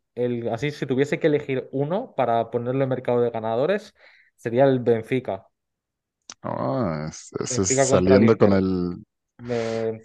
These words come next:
Speaker 2: ese
Speaker 1: me
Speaker 2: está
Speaker 1: gusta cómo
Speaker 2: bueno.
Speaker 1: juega en casa, me gusta cómo juega. Eh,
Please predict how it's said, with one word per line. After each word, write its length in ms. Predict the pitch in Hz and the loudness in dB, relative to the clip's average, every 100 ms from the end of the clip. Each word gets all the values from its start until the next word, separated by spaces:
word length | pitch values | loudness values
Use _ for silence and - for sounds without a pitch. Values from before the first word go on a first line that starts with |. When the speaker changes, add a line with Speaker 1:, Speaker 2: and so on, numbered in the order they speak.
| _ | _
Speaker 2:
ese 380 | 123 117 - 110 | 0 0 2 2
Speaker 1:
me 100 | 123 | 2
Speaker 2:
está 0 | |
Speaker 1:
gusta 280 | 143 165 98 | 2 4 4
cómo 160 | 95 95 | 4 4
Speaker 2:
bueno. 80 | |
Speaker 1:
juega 180 | 117 143 | 2 2
en 60 | 131 | 2
casa, 420 | 143 151 170 165 | 0 0 0 -2
me 100 | 143 | -2
gusta 300 | 123 135 139 | -8 -6 -8
cómo 200 | 135 123 | -6 -10
juega. 680 | - 131 139 160 175 175 - | -4 -2 0 2 2 -2 -8
Eh, 640 | - 113 107 104 104 104 | -6 -4 -2 -2 -4 -6